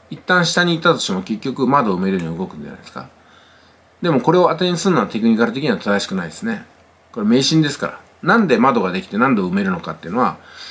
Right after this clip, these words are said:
未だによく分かってないわけですよ。えー、ということでね、月曜日はしっかりと様子を見ていっていきたいと思います。やっぱり材料があって、大動きした後、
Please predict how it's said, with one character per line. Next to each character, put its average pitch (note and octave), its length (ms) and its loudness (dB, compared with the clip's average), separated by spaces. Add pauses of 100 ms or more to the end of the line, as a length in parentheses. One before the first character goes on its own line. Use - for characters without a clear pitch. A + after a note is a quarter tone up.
(140)
未 A#2+ 160 4
だ D3+ 160 4
に D#3+ 100 2
よ E3+ 80 0
く E3 80 -2
分 - 80 0
か B2+ 80 -2
っ - 40 -4
て - 80 -18
な - 80 -8
い A#2 40 -8
わ G2+ 60 -8
け E2+ 60 -12
で - 80 -18
す - 120 -20
よ。 - 80 -20 (760)
え D3 80 -6
ー、 D3+ 60 -6
と G3 80 6
い - 20 8
う G3+ 40 8
こ A#3 80 4
と G#3 80 2
で B2+ 80 4
ね、 F#2+ 180 -4 (180)
月 C#3 280 2
曜 D#3 120 8
日 G2+ 80 4
は G2 80 2
し - 120 -8
っ - 20 -14
か D3+ 120 2
り A2 80 0
と D2+ 200 -6 (160)
様 B2 160 4
子 B2+ 140 0
を - 20 6
見 A#2+ 140 6
て G#2 260 -4
い G2+ 60 -12
っ - 20 -20
て - 160 -6
い G2 80 -4
き - 60 -20
た G#2 120 -4
い G2+ 60 -4
と - 100 -8
思 D#2+ 140 -6
い E2+ 60 -6
ま G2 120 -4
す。 E2 200 -10 (1700)
や D#3 80 4
っ - 20 8
ぱ F3 60 8
り A#2+ 60 0
材 F#3+ 180 6
料 B3+ 180 2
が A#2 120 6
あ A2 40 0
っ - 60 -6
て、 G#2 120 -4
大 G#2+ 80 4
動 F3+ 280 8
き - 140 -10
し - 60 -2
た A2+ 120 4
後、 G2+ 260 -2